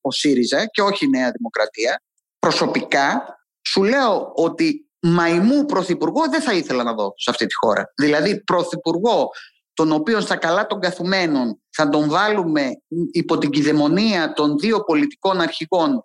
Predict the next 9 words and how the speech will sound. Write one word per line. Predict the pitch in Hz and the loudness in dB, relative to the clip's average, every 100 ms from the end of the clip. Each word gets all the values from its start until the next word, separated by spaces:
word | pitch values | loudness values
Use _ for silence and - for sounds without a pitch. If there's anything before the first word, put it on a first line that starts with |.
| _ | _
Ανδρουλάκη | 151 151 151 151 175 190 - | 0 0 -2 0 0 -2 -6
και | 175 | -6
Τσίπρα, | 156 208 175 - - - | -2 -2 -2 -4 -6 -2
Ανδρουλάκη | 131 135 143 143 165 190 190 | 0 2 2 2 0 -2 -4
και | 190 | -2
Μητσοτάκη, | 180 185 185 190 170 - - _ _ - | -2 -2 0 0 0 -4 -14 _ _ -2
ε, | 156 147 123 - | 0 0 -2 -4
και | 180 | -2
θα, | - - | -2 -4